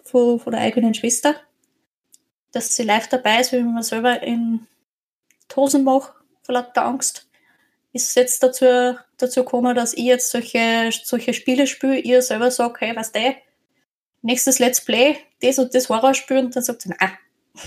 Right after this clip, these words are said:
Sagt, „Nein.“ Schön für die, aber ich schau mir das nicht an so. <laughs> Aber sie, sie schaut sich eigentlich alles, alles, was ich da aufnehme.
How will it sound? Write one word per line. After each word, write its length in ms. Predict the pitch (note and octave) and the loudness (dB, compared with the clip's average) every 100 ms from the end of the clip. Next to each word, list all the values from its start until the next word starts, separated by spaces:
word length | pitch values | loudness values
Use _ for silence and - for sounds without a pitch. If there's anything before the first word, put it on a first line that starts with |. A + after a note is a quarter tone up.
| - _ _ _ _ _ _ | -20 _ _ _ _ _ _
Sagt, 240 | - G#3 F3 | -12 -8 0
„Nein.“ 220 | F3 F#3+ - _ _ _ _ _ _ _ _ _ _ _ _ _ _ _ - | 0 0 -6 _ _ _ _ _ _ _ _ _ _ _ _ _ _ _ -6
Schön 200 | - B3+ | 0 0
für 120 | B3+ | 0
die, 200 | B3 B3+ | -2 2
aber 300 | B3 G#3+ G#3 | 2 4 2
ich 160 | G3+ A#3 | 0 -4
schau 100 | G#3 | -4
mir 80 | G3 | -4
das 160 | G3 | -4
nicht 120 | - E3 | -4 -2
an 140 | F#3 | -4
so. 260 | - F#3+ - | -4 -6 -8
<laughs> 40 | - A#4 A4+ B4+ - G#4+ - - C#5+ F4+ - E4 F4+ _ _ - - - - _ - | -8 -6 -2 -2 0 0 -2 -6 -4 -4 -6 -10 -10 _ _ -20 -20 -20 -20 _ 0
Aber 160 | A#3 A#3+ | 2 2
sie, 400 | B3 A#3 A#3+ - _ _ _ _ _ | 0 -2 -4 -8 _ _ _ _ _
sie 180 | - A#3 | -6 -2
schaut 240 | F#3 F#3 | 0 2
sich 100 | F#3+ | 2
eigentlich 380 | F3+ G3+ G3+ - | 2 0 -4 -2
alles, 300 | F#3 G3 G3+ | 0 2 2
alles, 260 | F3+ F#3 G3 | 0 0 -2
was 140 | F#3+ | -4
ich 80 | G3 | -4
da 120 | G3 | -2
aufnehme. 400 | F#3 F#3 G#3 | -2 -2 -10